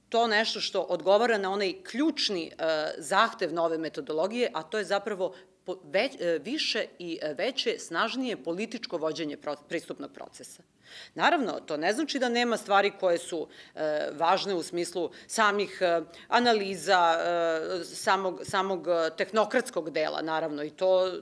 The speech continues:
to nesumnjivo ostaje kao važan segment, ali je ovde važno da i ono što se,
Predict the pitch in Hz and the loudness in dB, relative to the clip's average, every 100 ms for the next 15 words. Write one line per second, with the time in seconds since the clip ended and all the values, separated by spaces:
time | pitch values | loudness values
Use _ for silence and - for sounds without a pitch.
0 | - 185 180 180 - 185 190 190 175 160 | -4 0 0 -2 -4 -4 -2 2 0 0
1 | - - 175 190 220 202 - 165 180 196 | -6 -2 0 0 0 0 0 4 4 2
2 | 190 - 151 143 139 - 214 330 247 180 | -4 -2 -4 -4 -8 -2 0 0 2 2
3 | 185 240 202 160 208 214 214 170 160 170 | 2 0 -2 2 0 0 -4 -2 0 0
4 | 226 233 - 185 185 | 0 -2 -4 -6 -6